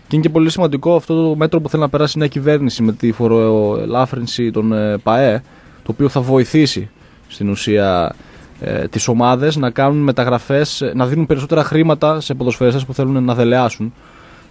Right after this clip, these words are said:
ε, λόγω της φοροελάφρυνσης που θα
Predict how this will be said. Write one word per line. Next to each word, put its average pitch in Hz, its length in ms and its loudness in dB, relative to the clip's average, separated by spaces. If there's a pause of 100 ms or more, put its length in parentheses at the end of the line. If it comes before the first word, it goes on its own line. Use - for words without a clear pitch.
(100)
ε, - 200 -6 (140)
λόγω 110 220 2
της 104 140 -6
φοροελάφρυνσης 104 960 -2
που 101 100 -12
θα 87 420 -6